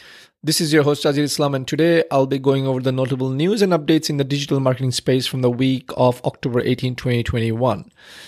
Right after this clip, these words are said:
Now, today we're gonna first begin with Pinterest. First of all, there are ru-, rumors about Pinterest, uh, that PayPal has approached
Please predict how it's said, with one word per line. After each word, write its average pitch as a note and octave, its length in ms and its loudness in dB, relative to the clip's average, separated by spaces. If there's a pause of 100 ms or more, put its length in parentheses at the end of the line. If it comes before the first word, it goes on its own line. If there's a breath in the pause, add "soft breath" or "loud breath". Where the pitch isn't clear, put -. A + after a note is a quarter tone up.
(140 loud breath)
Now, C#3 460 2 (100)
today E3 220 2
we're G#3 160 4
gonna D3+ 160 2
first G3+ 480 2 (400)
begin D#3 480 -2
with D3+ 160 2 (240)
Pinterest. D#3+ 560 -2 (320)
First - 260 -4
of F#3 100 -10
all, F3 300 2 (340 loud breath)
there D3 200 4
are D3 80 2
ru-, D#3+ 320 2
rumors F3 480 2
about D3 260 -2
Pinterest, D#3 680 0 (120)
uh, A#2+ 400 -2 (100)
that B2 440 2 (380)
PayPal C#3+ 400 2
has B2 180 0
approached C#3+ 640 0